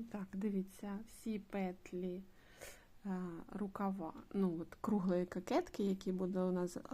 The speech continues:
залишені для рукава, сімдесят три петлі ми зібрали. Ось ми, у мене остання. І Залишаються у нас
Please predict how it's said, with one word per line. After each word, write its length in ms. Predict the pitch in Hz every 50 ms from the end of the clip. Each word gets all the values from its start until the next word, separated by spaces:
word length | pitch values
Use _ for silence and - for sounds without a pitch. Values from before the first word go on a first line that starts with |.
| 175 180
залишені 600 | 185 196 185 180 170 180 - - 185 180 180 175
для 180 | 185 180 175 175
рукава, 580 | 180 180 - - 190 180 - 208 240 330 339 339
сімдесят 640 | - - - 190 190 180 196 190 190 190 185 185 -
три 180 | - 185 180
петлі 460 | 180 - - - - - 277 311 330 - -
ми 280 | 214 208 202 190 180 170
зібрали. 840 | 185 - 214 214 220 - - 190 170 160 165 - - 202 240 330 359 - - - - - - - - - - - - - -
Ось 280 | 220 202 196 190 - -
ми, 380 | 190 190 185 175 175 175 170 185 - - -
у 40 | 196
мене 420 | 190 185 180 180 175 170 165 - - -
остання. 1120 | 214 202 - - - - - - 175 160 156 139 143 147 - 175 190 220 277 381 392 370 - - - - - - - - - - - -
І 260 | - 214 226 294 349 359 - - - - - - - - - - - - - - - -
Залишаються 1080 | 208 190 190 190 185 175 175 180 - - 220 226 226 220 214 220 - - 190 185 - -
у 100 | 202 190
нас 480 | 185 185 190 202 214 214 208 - -